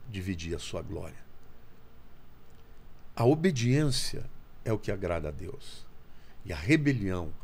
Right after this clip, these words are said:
é o que o afronta. Deus, ele não lida bem com rebeldes. Por isso, assim, que o indivíduo arrogante que se acha,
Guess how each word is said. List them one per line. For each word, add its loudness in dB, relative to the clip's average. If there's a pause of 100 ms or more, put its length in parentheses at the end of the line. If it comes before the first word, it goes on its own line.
(360)
é 0
o 0
que -2
o 0
afronta. -4 (1120)
Deus, 6 (300)
ele 4
não 4
lida 4
bem 2
com 0
rebeldes. -2 (1120)
Por 6
isso, 4
assim, 0
que -2
o 2
indivíduo 4
arrogante 4
que -10
se 0
acha, 4